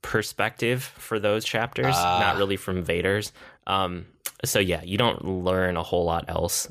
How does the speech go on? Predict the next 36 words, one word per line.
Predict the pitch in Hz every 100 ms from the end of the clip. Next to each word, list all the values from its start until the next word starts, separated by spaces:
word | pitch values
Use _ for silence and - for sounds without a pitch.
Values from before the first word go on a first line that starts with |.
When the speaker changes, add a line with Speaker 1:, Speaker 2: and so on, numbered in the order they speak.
| -
Speaker 1:
about | 90 85
that | 87 85 - 92
in | 98
particular, | - - 78 78 92 -
but | 139
maybe | 143 196 196
we'll | 135
see | - 123
it | 135
Speaker 2:
Sad | 90 90 90 107
Speaker 1:
in | 110
extended | - 107 104
Speaker 2:
times. | 101
Speaker 1:
universe | 104 107 104
going | - 101
forward. | 101 98 110 117 - -
Speaker 2:
I | 175
would | 220
love | 135 147
to. | 131
Yeah, | 113 123 127 92
I | 131
hope | 131 131 -
so. | 113 98 95 90 _ _
Speaker 1:
Yeah. | 104 92 85 87 - -
So, | - 131
uh, | 64 87 90 -
after | 117 135 135
that, | 104 120 110 -
um, | 101 98 90 87 107 _ -
Carrie | - 135 135
Fisher | 139 -
died, | 98 78 - - - -
which | 101 -
sucked. | - - - - - - - - - _ _
And | 104 101 98 92 90 87